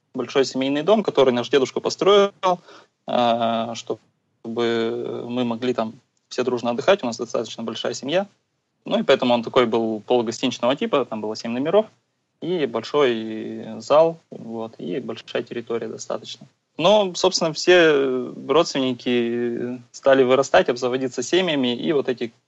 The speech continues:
как бы, совместный отдых, он стал сходить на нет практически, вот. И поэтому наш дом этот пустовал достаточно долгое время, и, скажем так, я принял решение, посоветовавшись с родственниками, э, заняться освоением,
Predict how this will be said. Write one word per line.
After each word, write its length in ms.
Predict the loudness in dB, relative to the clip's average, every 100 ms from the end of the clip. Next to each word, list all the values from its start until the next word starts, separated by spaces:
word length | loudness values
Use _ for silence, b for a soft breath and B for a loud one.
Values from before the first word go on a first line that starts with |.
| -18 -6
как 180 | -6 -4
бы, 60 |
совместный 500 | -4 -4 -4 0 2
отдых, 320 | 2 2 0
он 380 | 0 0 -2 -6
стал 240 | -8 -4 -4
сходить 340 | -6 -8 -8
на 80 | -6
нет 220 | -8 -10 -16
практически, 580 | -20 -18 -18 -16 -16 -16
вот. 180 | -14 -16 _ _ _ -12
И 60 | -2
поэтому 320 | 0 2 2
наш 180 | 2 2
дом 200 | 0 0
этот 180 | -6
пустовал 520 | -10 -4 2 4 4 0 _ _ _ _ _ _ _ _ _ _ _ _ -10
достаточно 520 | -4 2 2 2 0
долгое 320 | 2 2 2 0
время, 560 | 2 0 0 -4 -6
и, 800 | -8 -6 -4 -2 -4 -2 -2 -4 -6 -10 -10 -14 -16 -18 -20 -20
скажем 420 | -10 -8 -6 -6
так, 180 | -4 -4
я 120 | -4 -6
принял 340 | -4 -4 -4
решение, 440 | -6 0 2 2
посоветовавшись 600 | 0 0 2 2 0 -4
с 60 | 0
родственниками, 680 | 0 2 -2 -2 0 0 -2 b b b _ _ -6
э, 320 | -4 -2 -4
заняться 520 | -2 2 2 4 2
освоением, 720 | 0 0 0 0 0 -4 -6